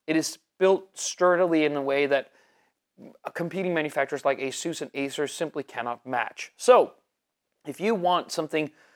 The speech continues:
which has the clean aesthetic of what an aluminium sort of heavy unibody can deliver, and you want gaming power, well,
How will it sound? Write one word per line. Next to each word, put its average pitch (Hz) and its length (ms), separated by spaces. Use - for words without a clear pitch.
which 160 220
has 151 540
the 151 160
clean 214 640
aesthetic 156 760
of 135 440
what 147 480
an 143 180
aluminium 139 600
sort 147 120
of 135 80
heavy 143 340
unibody 135 540
can 135 180
deliver, 127 520
and 156 320
you 147 100
want 135 360
gaming 143 480
power, 139 480
well, 175 260